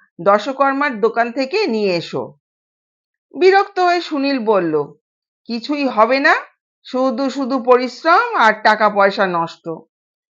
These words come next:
ঠিক আছে, কি কি আনতে হবে পুজোর ফর্দ দিয়ে দাও, আমি অফিস থেকে ফিরে বাজারে গিয়ে নিয়ে আসব।" সেদিন অফিস থেকে ফিরতে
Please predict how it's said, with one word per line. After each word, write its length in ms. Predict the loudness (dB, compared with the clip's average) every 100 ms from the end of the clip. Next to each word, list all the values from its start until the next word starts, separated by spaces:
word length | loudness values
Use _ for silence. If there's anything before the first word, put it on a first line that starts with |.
| _ -4
ঠিক 140 | 2
আছে, 540 | 2 2 -2 -2 -6 _ _ _ _ _
কি 180 | -6 -2
কি 140 | 2
আনতে 360 | 2 2 0 -2
হবে 440 | 0 0 -2 -6 -10 _ -4
পুজোর 300 | -2 0 0
ফর্দ 420 | 2 2 2 -6
দিয়ে 240 | 0 2
দাও, 300 | 6 4 2 -4 _ _ _ _ _ _
আমি 320 | -2 0 2
অফিস 340 | 2 0 -4 -4
থেকে 300 | -4 -2 -4
ফিরে 400 | -4 -4 -2 -4 -8 _ _ -2
বাজারে 420 | 4 6 6 0 -2
গিয়ে 240 | -6 -4
নিয়ে 200 | -2 2
আসব।" 600 | 2 0 -4 -6 -6 _ _ _ _ _ _ _ _ _
সেদিন 500 | 2 4 6 2 0 4
অফিস 400 | 4 6 4 -2
থেকে 280 | -4 -4 -6
ফিরতে 720 | -4 -4 -4 0 4 4 0